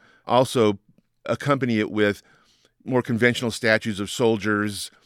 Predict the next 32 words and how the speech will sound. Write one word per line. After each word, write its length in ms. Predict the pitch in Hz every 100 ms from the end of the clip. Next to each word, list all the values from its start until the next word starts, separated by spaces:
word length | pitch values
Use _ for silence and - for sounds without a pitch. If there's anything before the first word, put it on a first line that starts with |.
| _
in, 420 | - 107 98 101 -
you 100 | 107
know, 120 | 92
military 460 | 95 107 104 117 104
poses 420 | 104 104 98 87
or 60 | 90
whatever, 380 | 87 87 92 95 _ _ _ _ _ _
because 320 | 131 175 143
you 60 | 139
wanted 220 | 135 131
to, 160 | 123 98 - _
you 140 | 135 135
wanted 180 | 131
to 80 | 113
honor 280 | 117 117 117
the 100 | 104
sacrifice 680 | - 107 104 107 104 98 -
of 120 | 92
the, 220 | 92 92 95 -
of 100 | 95
the 80 | 95
soldiers. 360 | 113 104 92
But 140 | 104 120
I 60 |
think 280 | 120 165 - _ _ _
the 120 | - 117
clarity 800 | - 160 170 165 131 120 117 -
and 200 | 117 117
the 60 |
emotional 440 | 117 123 131 123 98
depth 420 | 120 117 - -
of 360 | 110 101 92